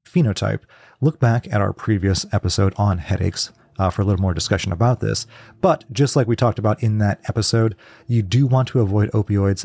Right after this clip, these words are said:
and you do want to avoid barbiturates, in particular things containing butalbital like Fioricet. For patients who are having difficulty with resolution of their symptoms,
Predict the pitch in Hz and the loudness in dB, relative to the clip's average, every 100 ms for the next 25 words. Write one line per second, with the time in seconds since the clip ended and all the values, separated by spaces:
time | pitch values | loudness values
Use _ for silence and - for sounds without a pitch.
0 | - 104 98 95 95 135 120 113 107 110 | -2 0 0 0 2 2 4 2 2 0
1 | 92 95 90 95 85 98 - 98 101 - | 0 0 0 -2 -2 -2 0 -2 -2 -6
2 | _ _ 131 131 - 107 - 110 104 95 | _ _ 0 2 2 0 0 0 2 0
3 | - 98 95 - 95 98 92 82 95 - | 0 0 0 -2 0 0 0 0 -2 0
4 | 95 92 82 95 92 98 - 95 - 98 | -2 -2 -4 -2 0 -2 -2 -2 -2 -4
5 | 90 98 - - - - _ _ _ _ | -2 -2 -2 -4 -6 -12 _ _ _ _
6 | - - 165 - 139 - 139 123 127 131 | -2 2 0 0 -2 0 0 2 2 2
7 | 92 123 113 101 87 117 110 117 110 120 | 2 0 0 -2 -2 -2 0 -2 0 0
8 | 117 110 107 113 104 104 101 113 87 92 | 0 0 0 2 2 2 0 -2 -2 -2
9 | 156 160 160 156 | 0 0 0 0